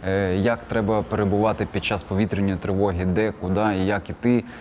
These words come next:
е, цю всю інформацію надали. Тому це справа кожного,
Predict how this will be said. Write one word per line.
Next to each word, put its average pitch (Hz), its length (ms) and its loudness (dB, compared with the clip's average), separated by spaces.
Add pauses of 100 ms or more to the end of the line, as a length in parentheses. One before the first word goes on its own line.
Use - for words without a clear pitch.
(180)
е, 92 260 -2
цю 107 160 -4
всю 104 220 -2
інформацію 104 560 0
надали. 101 360 2
Тому 139 300 0
це 123 760 0
справа 110 420 -2
кожного, 87 440 -6